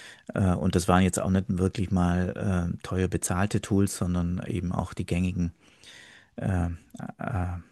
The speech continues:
K-I-Plattformen, die ich da im Einsatz hatte, äh, sei es ein bisschen Claude, sei es ein bisschen, ähm, Gemini, sei es ein bisschen Copilot. Ähm, ich hab tatsächlich dann, ähm, Chat G P T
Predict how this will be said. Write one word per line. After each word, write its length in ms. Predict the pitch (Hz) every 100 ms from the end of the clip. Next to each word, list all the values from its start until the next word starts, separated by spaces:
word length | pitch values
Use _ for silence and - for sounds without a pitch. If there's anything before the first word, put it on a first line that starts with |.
| _ - - 131 110 -
K-I-Plattformen, 1040 | - 113 101 90 - 98 - 87 87 87 - - -
die 80 | 90
ich 60 |
da 180 | - 95
im 120 | 95
Einsatz 380 | 92 90 92 -
hatte, 300 | 90 - 90 - - - -
äh, 320 | - 90 85
sei 200 | 87 101
es 200 | 95 -
ein 60 | -
bisschen 280 | 95 95 -
Claude, 340 | 98 92 92
sei 120 | -
es 140 | 90 -
ein 60 |
bisschen, 500 | 90 87 - 82 85 - -
ähm, 400 | 117 82 80 87
Gemini, 480 | - 90 90 87 87
sei 180 | - 85
es 120 | -
ein 80 | 82
bisschen 380 | 87 - 80 85 - - - - _
Copilot. 680 | - 95 - 87 87 - - - - -
Ähm, 360 | 104 85 85
ich 140 | 65 -
hab 100 | 101
tatsächlich 600 | 101 - 104 104 - - _ - - - _
dann, 400 | - 92 90 90 - -
ähm, 540 | 95 87 85 85 87 - _ _ _ _
Chat 160 | 107
G 120 | - 107
P 140 | 110
T 180 | 101 101